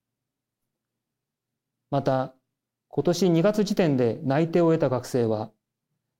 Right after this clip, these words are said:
全体の二十五パーセントと、前の年の同じ時期の十五パーセントから大幅に増えました。初任給引き上げを予定している企業が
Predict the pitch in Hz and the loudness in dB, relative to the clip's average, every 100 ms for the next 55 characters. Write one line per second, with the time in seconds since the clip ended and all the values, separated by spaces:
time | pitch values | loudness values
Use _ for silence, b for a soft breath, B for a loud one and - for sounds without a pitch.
0 | - 139 139 139 131 131 131 - _ _ | -4 -2 0 0 0 0 -2 -8 _ _
1 | _ _ 165 160 151 127 127 165 165 175 | _ _ -2 2 2 2 0 0 0 0
2 | 156 120 - _ 117 - - _ _ _ | 0 -2 -4 _ -6 -6 -12 _ _ _
3 | _ _ _ _ _ _ 151 180 202 190 | _ _ _ _ _ _ -2 0 2 0
4 | 175 170 156 170 170 165 151 120 110 - | 0 0 2 2 2 0 0 -2 -4 -10
5 | _ _ _ 135 160 202 196 202 185 165 | _ _ _ -2 0 2 2 0 0 -2
6 | 147 135 160 190 - _ _ 143 175 190 | -2 -2 -2 -4 -10 _ _ 0 2 2
7 | 196 208 247 220 135 110 - - - _ | 2 2 0 -2 -4 -4 -8 -16 -20 _
8 | _ _ _ _ _ _ _ _ _ _ | _ _ _ _ _ _ _ _ _ _
9 | _ _ _ _ _ _ _ _ _ _ | _ _ _ _ _ _ _ _ _ _
10 | _ _ _ - 143 185 185 135 123 - | _ _ _ -4 0 0 2 0 0 -2
11 | 180 180 170 160 156 160 151 - 151 175 | 0 2 2 2 2 0 -2 0 2 2
12 | 220 - 147 131 113 107 | 2 0 0 0 0 -6